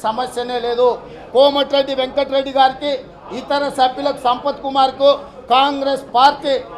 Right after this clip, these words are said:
నూటికి నూరు శాతం అండగా ఉంటుంది. వాళ్ళు కావాలని ఏ తప్పు చెయ్యలేదు. ప్రభుత్వం యొక్క చర్యలకు వ్యతిరేకంగా, ప్రభుత్వం యొక్క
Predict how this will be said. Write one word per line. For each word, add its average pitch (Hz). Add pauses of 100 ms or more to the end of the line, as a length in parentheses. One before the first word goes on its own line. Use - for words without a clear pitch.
(240)
నూటికి 294
నూరు 277
శాతం 262 (100)
అండగా 285 (120)
ఉంటుంది. 269 (500)
వాళ్ళు 262 (160)
కావాలని 277 (220)
ఏ 285 (200)
తప్పు 254 (160)
చెయ్యలేదు. 269 (760)
ప్రభుత్వం 285 (100)
యొక్క 277 (200)
చర్యలకు 277
వ్యతిరేకంగా, 277 (600)
ప్రభుత్వం 277
యొక్క 277